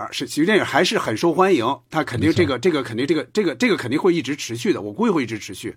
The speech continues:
Speaker 2: 嗯。
Speaker 1: 有一些电影明明它是正剧，甚至是悲剧，你看它有时候也会加入一些幽默的，就是苦-，
Speaker 2: 嗯。
Speaker 1: 幽默的苦涩的那种元素。在这种情况下，
Speaker 2: 嗯。
Speaker 1: 你会发现，就是你加入的这点幽默啊，只要不是特别刻意的啊，只要是合适的，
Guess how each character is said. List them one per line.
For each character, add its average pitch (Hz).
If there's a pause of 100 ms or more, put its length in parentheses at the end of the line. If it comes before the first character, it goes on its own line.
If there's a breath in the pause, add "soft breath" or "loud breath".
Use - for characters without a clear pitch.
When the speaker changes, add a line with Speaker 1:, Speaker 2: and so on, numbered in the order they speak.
(560 soft breath)
Speaker 2:
嗯。 101 (100)
Speaker 1:
有 147
一 220
些 240
电 214
影 95
明 147
明 170
它 185
是 175
正 170
剧， 110
甚 214
至 151
是 135
悲 190
剧， 175
你 117
看 139
它 190
有 107
时 -
候 156
也 117
会 139
加 202
入 180
一 117
些 117 (300 soft breath)
幽 175
默 185
的， - (320)
就 147
是 110 (100)
苦-， 98
Speaker 2:
嗯。 -
Speaker 1:
幽 240
默 311
的 175
苦 -
涩 277
的 349
那 175
种 101
元 85
素。 - (320 soft breath)
在 240
这 359
种 -
情 117
况 120
下， 120
Speaker 2:
嗯。 107
Speaker 1:
你 110
会 165
发 208
现， 208
就 220
是 196
你 120
加 226
入 285
的 170
这 190
点 107
幽 123
默 147
啊， -
只 127
要 160
不 160
是 151
特 -
别 139
刻 160
意 104
的 82
啊， 98
只 104
要 127
是 147
合 127
适 135
的， -